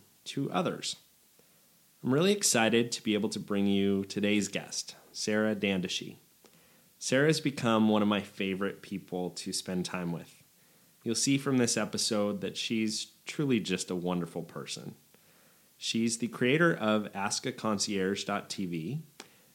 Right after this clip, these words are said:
and Sarah is also the star of a popular web series of the same moniker, where she brings you travel tips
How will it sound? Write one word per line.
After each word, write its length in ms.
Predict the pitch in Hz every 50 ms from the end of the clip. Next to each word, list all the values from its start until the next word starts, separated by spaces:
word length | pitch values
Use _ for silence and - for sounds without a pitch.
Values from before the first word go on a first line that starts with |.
| _ -
and 240 | 87 92 92 95
Sarah 340 | 95 - 120 117 120 123 127 -
is 460 | - 110 107 104 104 104 104 101 98 101
also 320 | - 113 123 - - 160
the 80 | 143 -
star 420 | - - - 107 95 95 104 127
of 220 | 135 - 107 98
a 60 | 104 98
popular 440 | - 98 92 90 - 107 110 110
web 220 | 113 135 175 180 165
series 420 | - - 95 87 85 87 85 -
of 140 | 95 92 90
the 80 | 92 -
same 200 | - 107 101 101
moniker, 580 | 101 101 104 104 98 - - - - - - - - -
where 240 | - 101 101 101
she 160 | 95 - - 110
brings 380 | 101 110 113 117 120 113 110 123
you 180 | 120 113 113
travel 360 | 110 - - 113 110 110 120
tips 560 | 120 - - 127 127 - - - - - -